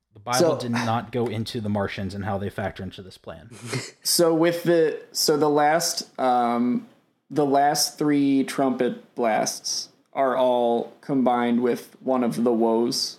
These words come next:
Speaker 2: It's like the first four, and then, 'cause you said there were seven, right?
Speaker 1: Right. It's the
Speaker 2: Okay.
Speaker 1: first four are, yeah, they're unnamed. That's just basically shit falling out of the sky,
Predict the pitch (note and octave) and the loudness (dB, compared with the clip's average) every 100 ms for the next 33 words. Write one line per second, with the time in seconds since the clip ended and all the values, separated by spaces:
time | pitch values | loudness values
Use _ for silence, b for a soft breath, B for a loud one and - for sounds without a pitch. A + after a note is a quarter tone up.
0 | _ C3+ - B2+ B2 A#2+ C3 B2+ - C3 | _ -4 -2 0 -2 -2 -2 -2 -2 0
1 | B2 B2+ B2 - - C3+ B2 A#2+ A2 - | 2 0 -2 -6 -2 2 2 2 0 -2
2 | _ _ _ _ - C#3+ C#3+ D#3 C3 A#2+ | _ _ _ _ -2 0 2 2 2 2
3 | - C3 A#2+ A#2 G#2+ G#2+ - _ _ B2+ | 2 2 0 0 -2 -4 -14 _ _ -4
4 | B2 G2+ G2+ - - C3+ - - - - | -2 -2 -4 -8 -6 -8 -2 0 2 0
5 | - - - _ _ D3+ C3+ B2 A#2 A2 | -4 -8 -18 _ _ 0 2 2 0 -6
6 | - A#2 A2+ A2 G#2+ G#2+ F#2+ _ - A2 | -4 -2 0 -2 -2 -4 -6 _ -6 -4
7 | G2 G#2+ G#2+ G#2+ - A2+ A2 G2+ F#2+ F#2+ | -2 -2 -4 -6 -10 -6 -4 -4 -4 -8
8 | - G#2 G2 - G#2 - - - _ _ | -8 -10 -8 -4 -6 -6 -14 -20 _ _
9 | _ _ _ C3 C3 C3 A#2+ G2+ - A#2+ | _ _ _ -8 -6 -4 -4 -4 -6 -10
10 | - A2+ A2 G#2 G#2 G#2 - G2+ G#2 G2+ | -6 -4 -4 -2 -4 -6 -6 -2 0 -2